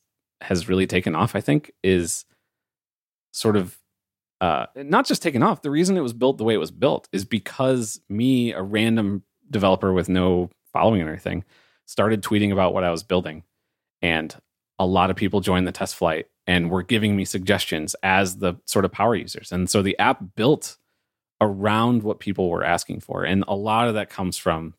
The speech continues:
from the community, which currently, or at least then, lived in, in Twitter. Um, and so I, I put in here Twitter, uh, Mastodon, 'cause that,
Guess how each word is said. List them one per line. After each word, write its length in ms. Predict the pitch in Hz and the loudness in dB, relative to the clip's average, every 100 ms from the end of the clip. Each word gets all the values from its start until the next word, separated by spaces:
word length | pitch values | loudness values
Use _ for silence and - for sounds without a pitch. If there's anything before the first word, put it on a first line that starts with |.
| _ | _
from 340 | - - 127 113 | -20 -2 0 2
the 60 | |
community, 420 | 104 98 90 82 78 | 0 -2 -2 -2 -8
which 180 | 85 | -10
currently, 480 | - 104 76 85 82 - | 0 2 4 0 -4 -2
or 120 | 92 | 2
at 80 | 87 | 2
least 180 | 85 - | 0 0
then, 320 | 101 90 87 - _ _ _ _ _ _ _ _ _ | 2 2 0 -10 _ _ _ _ _ _ _ _ _
lived 320 | 98 104 90 | 2 2 2
in, 160 | 95 95 | 0 -2
in 240 | - 92 | 0 -2
Twitter. 380 | 87 92 82 78 - _ _ _ _ | 2 0 0 -4 -14 _ _ _ _
Um, 360 | 82 80 78 78 _ - | -4 -2 -4 -10 _ -6
and 100 | - | -2
so 180 | 87 | 0
I, 180 | 82 120 - | 0 -2 -4
I 80 | |
put 160 | 113 135 | -2 0
in 100 | 123 | 0
here 180 | 104 101 | -2 -6
Twitter, 480 | - 104 95 92 - _ | -2 0 2 0 -4 _
uh, 400 | 95 90 87 85 92 | 0 2 2 0 -4
Mastodon, 560 | 98 110 151 247 302 370 - _ _ _ _ _ _ _ | -2 -2 -2 -2 0 -2 -6 _ _ _ _ _ _ _
'cause 180 | - 117 | -6 2
that, 440 | 143 - - 151 | 2 2 -6 -10